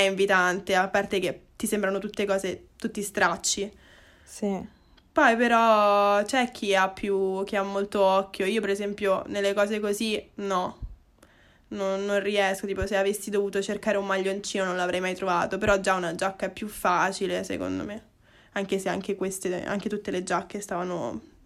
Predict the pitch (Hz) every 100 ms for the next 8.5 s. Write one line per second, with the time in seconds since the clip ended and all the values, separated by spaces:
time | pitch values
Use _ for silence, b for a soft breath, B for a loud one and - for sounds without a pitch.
0 | _ _ _ 208 190 185 180 185 185 185
1 | 180 - - - - - 202 190 - 196
2 | 196 - B B B B B B B B
3 | B B 277 214 190 247 254 247 226 220
4 | 226 226 226 208 202 208 214 214 - 220
5 | 208 208 185 190 185 202 196 196 196 190
6 | 190 190 - 202 - 196 202 190 226 208
7 | 180 185 190 202 190 180 190 185 196 196
8 | 190 190 190 190